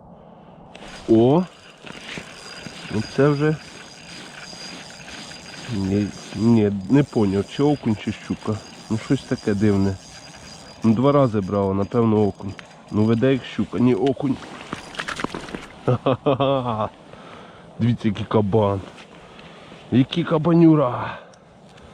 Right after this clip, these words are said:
Який кабанюра взяв. Так що хороше місце це. Який кабан. Так, пробуй далі, бо може бути ще один.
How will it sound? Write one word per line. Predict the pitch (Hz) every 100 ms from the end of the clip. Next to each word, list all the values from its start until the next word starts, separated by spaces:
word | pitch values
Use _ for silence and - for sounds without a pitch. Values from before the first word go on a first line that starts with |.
| - -
Який | - -
кабанюра | 113 113 110 104 101
взяв. | 95 101 98 - - - - - - - - - - - - - - - - -
Так | 123 120
що | -
хороше | - 135 147 - 160
місце | 185 - - -
це. | 104 - - - - - - - - - - - - - - - -
Який | 107 - 135
кабан. | - 110 95 92 - - - - - - - - - - - -
Так, | 117 104
пробуй | - 131 123 120
далі, | 107 135 190 185 -
бо | - 101
може | 110 120 131
бути | 117 113
ще | 113 -
один. | 95 90 95